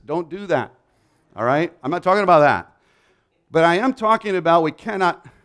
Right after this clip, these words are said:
cover ourselves. We cannot cover our light under a bushel like the Bible says. We need the boldness of the Holy Spirit in our life to stand and be proud of who we are in Christ. They don't have a problem with that out there.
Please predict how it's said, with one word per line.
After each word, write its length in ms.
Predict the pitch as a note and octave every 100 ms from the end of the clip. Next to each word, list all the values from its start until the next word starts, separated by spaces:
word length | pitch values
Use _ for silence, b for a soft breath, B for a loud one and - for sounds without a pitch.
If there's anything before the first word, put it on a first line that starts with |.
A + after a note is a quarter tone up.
| b b b _
cover 500 | _ G3 F3+ C#3+ B2 b b b C#3
ourselves. 640 | C3+ - D#3 C#3+ B2+ A#2
We 60 |
cannot 420 | - F#3 E3+ D3 -
cover 300 | E3 C#3+ C#3
our 180 | B2+ A#2
light 380 | A#2+ C#3 B2+ _
under 300 | C3 C3+ B2+
a 60 | G#2+
bushel 400 | - B2+ - G#2+
like 160 | G#2 -
the 80 |
Bible 320 | F2+ G#2 F#2+ F#2+
says. 540 | _ G2 D#2+ _ _ _ _ _ _ -
We 140 | D3
need 240 | E3 D3+
the 80 | B2
boldness 540 | G#2 C3 D#3+ F3 E3 D#3+
of 100 | C3
the 80 |
Holy 220 | A#2 C3 A#2+
Spirit 480 | - - D3 B2+
in 160 | C3 C3
our 160 | B2+ A2
life 340 | A#2+ A2 _
to 100 | G#2
stand 640 | - - A#2+ B2+ B2+ B2 _ _ _ _ -
and 120 | G#2
be 120 | G2+
proud 460 | _ A#2+ A#2+ A#2 A#2+ _
of 140 | G2
who 200 | _ A#2+ A2+
we 180 | A2
are 380 | G2+ G2 F#2 D#2+ _ _ _
in 160 | F#2
Christ. 480 | E2+ E2+ D#2 _ _ _ _ _ _ _ _ _ _ _
They 160 | G2+ C#3
don't 160 | D3
have 160 | C3+ A#2+
a 40 |
problem 320 | - B2+ C#3+
with 140 | A2 G2
that 180 | G#2 G2
out 160 | G2
there. 280 | A#2 A#2